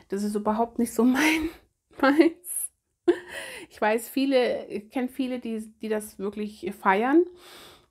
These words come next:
Aber ja, <laughs> jetzt habe ich's gepaintet. Ähm, war eine Erfahrung, auch mal ein Mystery-Bild zu machen. Und was mich natürlich jetzt da so ein bisschen abgeschreckt hat, wieder noch mal eins zu painten. Das hatte vierundzwanzig Farben.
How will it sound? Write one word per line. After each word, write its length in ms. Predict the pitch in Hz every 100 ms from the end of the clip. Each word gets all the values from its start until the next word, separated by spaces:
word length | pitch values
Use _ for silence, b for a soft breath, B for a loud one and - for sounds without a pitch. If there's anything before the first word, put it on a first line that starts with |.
| _ -
Aber 340 | 185 180 - 139
ja, 300 | - 127 240 311
<laughs> 120 | 294 277
jetzt 200 | 277 311
habe 180 | 285
ich's 120 | 233 -
gepaintet. 800 | 185 240 233 240 233 233 226 -
Ähm, 380 | 190 196 196 190
war 120 | 214
eine 160 | 220 202
Erfahrung, 640 | 202 - 226 233 240 220
auch 180 | 196 202
mal 140 | 196
ein 80 | 214
Mystery-Bild 840 | 330 - 269 262 - - 240 240
zu 120 | -
machen. 420 | 226 226 233 233 339 392 B B B B B
Und 300 | 214 214 214
was 180 | 226 233
mich 140 | 240
natürlich 360 | 220 220 226 220
jetzt 240 | 214 -
da 140 | 220 214
so 80 |
ein 100 | 214
bisschen 240 | 220 233 180
abgeschreckt 580 | - - - - 226 -
hat, 180 | 226
wieder 180 | 233 294
noch 160 | 233 202
mal 140 | 190
eins 240 | 165 190 -
zu 100 | -
painten. 420 | 202 190 233 247
Das 160 | -
hatte 160 | 269 269
vierundzwanzig 800 | - 302 311 294 - 240 220 214
Farben. 400 | - 196 202